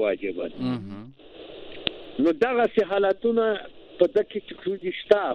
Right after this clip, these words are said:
Speaker 1: خو بل مې داسې وي، نصیر احمد صاحب،
Speaker 2: بله.
Speaker 1: چې دغه ایتا والا آی ډي فرض کړه چې سړی غلط استعمالوي که نه؟
Speaker 2: اها.
Speaker 1: ای دغې دې نیولې به څه طریقه وي؟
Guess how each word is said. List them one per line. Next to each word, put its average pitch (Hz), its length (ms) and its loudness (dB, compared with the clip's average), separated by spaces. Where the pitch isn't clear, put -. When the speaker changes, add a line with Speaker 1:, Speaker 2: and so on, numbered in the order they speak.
Speaker 1:
خو 165 100 0
بل 233 260 2
مې 220 160 2
داسې - 200 -8
وي، 247 200 2
نصیر 165 280 -2
احمد 170 320 0
صاحب، - 360 -12
Speaker 2:
بله. 139 200 2
Speaker 1:
چې 202 80 8
دغه 202 220 2
ایتا 196 360 4
والا 202 160 4
آی 190 240 6
ډي 220 160 0
فرض 180 200 4
کړه 170 200 4
چې 175 80 0
سړی 170 300 4
غلط 180 320 2
استعمالوي 151 800 2
که 135 100 4
نه؟ 233 320 2
Speaker 2:
اها. 107 360 -4
Speaker 1:
ای 175 180 6
دغې 269 280 4
دې 247 160 2
نیولې 233 380 6
به 208 60 6
څه 226 60 4
طریقه 190 380 4
وي؟ 127 180 2